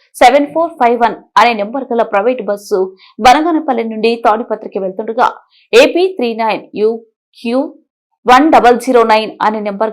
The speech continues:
గల లారీ తాడిపత్రి నుండి బనగానపల్లికి వస్తుండగా, ఆవుకు రిజర్వాయర్ సమీపంలోకి వచ్చేసరికి వేగంగా ఢీకొన్నాయి. ఆర్టీసీ బస్సు లారీ ప్రమాదంలో ప్రయాణికురాలు లక్ష్మీదేవి అక్కడికక్కడే మృతి చెందింది. మరో పదహారు మందికి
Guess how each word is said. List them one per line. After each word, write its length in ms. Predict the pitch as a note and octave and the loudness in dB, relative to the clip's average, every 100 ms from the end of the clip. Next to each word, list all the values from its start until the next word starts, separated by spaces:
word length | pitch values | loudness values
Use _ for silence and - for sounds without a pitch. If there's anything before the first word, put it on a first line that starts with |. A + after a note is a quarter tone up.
| A3+ | 2
గల 160 | A3 | 4
లారీ 300 | G3+ G#3 C4+ | 4 2 0
తాడిపత్రి 540 | D4 B3+ A3 - A3+ G#3+ | 0 2 2 0 -6 -8
నుండి 220 | G3+ G3 | -10 -8
బనగానపల్లికి 680 | F#3 F#3 G#3 A3 G#3+ F#3+ F#3+ | -4 -6 -6 -10 -8 -8 -8
వస్తుండగా, 440 | F#3+ - G#3 A3+ A3+ - | -12 -10 -6 -2 -4 2
ఆవుకు 340 | G3+ A3 A#3+ A3+ | 2 2 0 0
రిజర్వాయర్ 580 | G3 F#3+ C4+ B3 A3+ G#3 | 0 -2 -6 -6 -6 -6
సమీపంలోకి 680 | F#3+ G3+ G#3+ G3+ F#3+ F#3 G3+ G3+ G3 | -6 -6 -8 -8 -8 -8 -6 -6 -6
వచ్చేసరికి 640 | G3 G#3+ G3+ G#3+ B3+ G#3 - _ _ | -8 -10 -8 -8 -4 -4 -4 _ _
వేగంగా 480 | G#3+ C4 C#4 A#3+ G#3+ | 2 2 2 -4 -2
ఢీకొన్నాయి. 600 | G#3+ A3 A3 A3 D3 - - _ _ _ _ | -2 -4 -8 -10 -8 -8 -10 _ _ _ _
ఆర్టీసీ 400 | F#3+ G#3+ A3+ A3 | 0 0 -2 -6
బస్సు 300 | G3+ G#3+ G#3+ | -2 -2 -2
లారీ 280 | G#3+ G#3+ A#3 | -2 0 -2
ప్రమాదంలో 600 | B3 G#3+ A3 B3+ A3+ A3 G#3+ G#3+ | 0 -2 0 -6 -6 -4 -4 -2
ప్రయాణికురాలు 720 | A3 A#3 B3 A3+ A3 G#3 G3 | -4 -2 -6 -8 -8 -6 -4
లక్ష్మీదేవి 680 | F#3 F#3+ F#3+ A3 G#3 G#3 G3+ - _ _ - | -4 -6 -8 -12 -4 -4 -4 -12 _ _ 0
అక్కడికక్కడే 640 | A3+ D4+ C#4 B3+ B3 A3 | 0 0 -2 -6 -4 -4
మృతి 280 | G#3 F#3+ A#3 G#3+ | -4 -8 -10 -10
చెందింది. 340 | F#3+ - - - _ _ _ | -12 -10 -12 -16 _ _ _
మరో 300 | A3 B3+ C#4+ G#3+ - - - | 2 4 6 4 0 -6 -4
పదహారు 320 | A#3 C#4 B3+ | -2 0 0
మందికి 340 | A#3 A3 A3 | 0 -4 -6